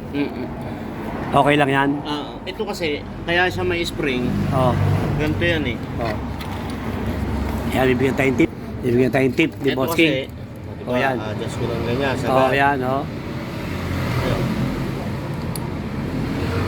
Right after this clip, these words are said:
Speaker 1: Pag niluwagan ko yan,
Speaker 2: O.
Speaker 1: yung spring niya, ipipitik na niya agad yan ng pagano.
Speaker 2: Ah.
Speaker 1: Ngayon, ang spring niya, putol.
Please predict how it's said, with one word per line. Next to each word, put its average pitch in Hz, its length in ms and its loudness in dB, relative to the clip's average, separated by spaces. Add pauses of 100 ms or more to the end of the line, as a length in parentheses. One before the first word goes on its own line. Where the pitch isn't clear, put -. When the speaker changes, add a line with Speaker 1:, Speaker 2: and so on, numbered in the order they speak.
(1400)
Speaker 1:
Pag 147 160 4
niluwagan 180 480 2
ko 160 80 0
yan, 117 260 2 (220)
Speaker 2:
O. 113 160 -2 (400)
Speaker 1:
yung 160 240 -2
spring 160 400 0
niya, 131 160 0
ipipitik 131 480 -4
na 131 80 0
niya 131 160 -2
agad 120 240 -2
yan 120 160 -2
ng 120 80 -2
pagano. 117 480 2 (240)
Speaker 2:
Ah. 156 640 6
Speaker 1:
Ngayon, 165 200 4 (120)
ang 143 80 -4
spring 175 320 -4
niya, 160 160 -2
putol. 165 480 -2